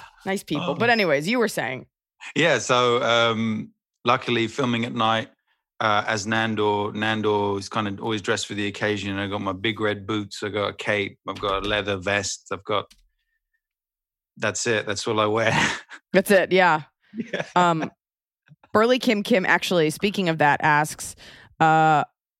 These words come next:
Speaker 1: serious question. Do you get hot with all those clothes? Because it looks like you're always dressed for a blizzard, which you are. But I have to imagine, you know, even indoors with all the lights, do,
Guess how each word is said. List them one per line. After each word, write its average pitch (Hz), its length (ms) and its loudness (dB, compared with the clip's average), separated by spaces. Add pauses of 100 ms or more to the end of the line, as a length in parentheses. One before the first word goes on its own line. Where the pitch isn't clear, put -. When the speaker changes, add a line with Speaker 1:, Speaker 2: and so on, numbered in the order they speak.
(140)
Speaker 1:
serious 294 260 2
question. 160 640 0
Do 165 120 -2
you 202 100 0
get 214 220 0
hot - 360 2
with 214 180 0
all 160 120 4
those 139 200 0
clothes? - 540 -4
Because 180 240 0
it 151 60 0
looks 190 180 0
like 175 160 0
you're 170 120 2
always 170 120 2
dressed 147 200 0
for 185 100 0
a 185 40 2
blizzard, 196 420 2
which 160 200 0
you 170 120 2
are. 165 240 4
But 160 180 0
I 151 60 4
have 180 220 2
to 185 100 -2
imagine, 160 640 -2 (160)
you 170 100 -4
know, 156 120 -2
even 165 200 0
indoors 156 440 0
with 151 100 -4
all 151 100 4
the 147 140 2
lights, 143 520 0 (720)
do, 151 100 -2